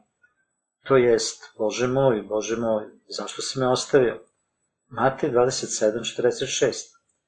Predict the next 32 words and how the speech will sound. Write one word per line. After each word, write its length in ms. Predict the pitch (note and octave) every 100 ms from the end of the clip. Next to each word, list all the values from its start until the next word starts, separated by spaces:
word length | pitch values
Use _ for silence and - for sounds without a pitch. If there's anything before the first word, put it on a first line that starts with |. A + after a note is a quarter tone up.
| _ _ _
Kada 280 | - A#2 A#2+
je 180 | B2 D3+
on 140 | E3
napokon 540 | B2 A#2+ B2+ - B2
predao 340 | A2+ C3 C3 A2+
svoju 340 | - A#2 G#2+
dušu, 560 | G#2 A2+ G#2 - C#3 C#3 C3+
rekao 440 | A2 G#2+ - A2
je: 240 | G#2+ G#2+ - _ -
„Svršilo 580 | - A#2 - - A2+
se.” 220 | - - - _ _ _
Jovan 600 | G#2+ G#2+ G#2+ A2+ C3+ B2+
devetnaest 580 | G#2+ G#2 G#2+ C3+ B2+ -
trideset. 540 | C3 B2 - - _ _ _ _ _ _
Isus 340 | - D3+ - -
je 60 |
bio 260 | C3+ D3+ A#2
ostavljen 520 | A2+ - C#3+ C#3+ C3 - -
od 180 | A2+
svog 280 | - C3+ G#2
oca 460 | G2+ G#2 - D#3 C3
na 120 | G#2+
krstu 420 | - A2 - -
na 140 | C3 A2
trenutak, 720 | - G#2+ G#2+ G#2+ D3+ C#3+ -
jer 180 | A2+ G#2+
je 80 | A2+
on 160 | B2+
nosio 360 | A2 G#2 - C3+
sve 240 | - C3+
grehe 380 | G#2 A#2 A#2 G#2
sveta, 760 | - - G#2+ G#2+ - D3 D3